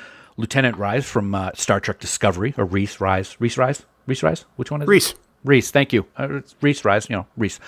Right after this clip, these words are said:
Speaker 1: Lu-, uh, Luther Sloan, buddy. Luther Sloan is finally coming out from Deep Space Nine. Can't wait for that pin. Uh, the latest release for the Women of Trek collection, Doctor Christine Chapel. Picard episode pin number five for Stardust City Rag.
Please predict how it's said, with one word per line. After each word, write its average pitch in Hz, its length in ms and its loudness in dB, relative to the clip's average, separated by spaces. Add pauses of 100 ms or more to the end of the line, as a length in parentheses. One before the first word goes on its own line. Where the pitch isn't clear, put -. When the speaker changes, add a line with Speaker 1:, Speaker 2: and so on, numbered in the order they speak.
(220)
Speaker 1:
Lu-, 139 140 0
uh, 135 140 2
Luther 160 360 0
Sloan, 147 400 0
buddy. 107 240 2
Luther 143 420 2
Sloan 131 400 2
is 110 120 0
finally 127 420 2
coming 117 300 -2
out 110 260 -2 (140)
from 113 200 -4
Deep 104 200 -2
Space 113 360 0
Nine. 110 340 2
Can't 107 240 -4
wait 110 140 -4
for 120 120 -6
that 110 180 -2
pin. 107 300 -4 (360)
Uh, 123 160 4
the 127 160 0
latest 135 460 2
release 147 340 0
for - 120 -2
the 117 100 4
Women 127 320 2
of 120 100 -2
Trek - 280 0
collection, 135 480 0
Doctor - 280 2
Christine 98 440 -6
Chapel. 127 480 2 (480)
Picard 143 420 4
episode 139 560 2
pin 147 340 2
number 131 220 2
five 131 560 2
for 104 160 -6
Stardust 131 760 0
City 120 300 -4
Rag. 135 460 0